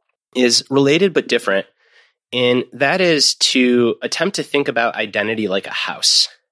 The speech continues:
And if you give me a minute, I'll get into it. It'll make more sense.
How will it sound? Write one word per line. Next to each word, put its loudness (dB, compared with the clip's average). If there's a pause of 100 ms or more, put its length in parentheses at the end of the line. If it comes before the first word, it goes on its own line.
(320)
And 0 (200)
if -16
you -2
give 0
me 2
a 0
minute, 0
I'll 0
get -2
into -2
it. -2
It'll -2
make -4
more -6
sense. -2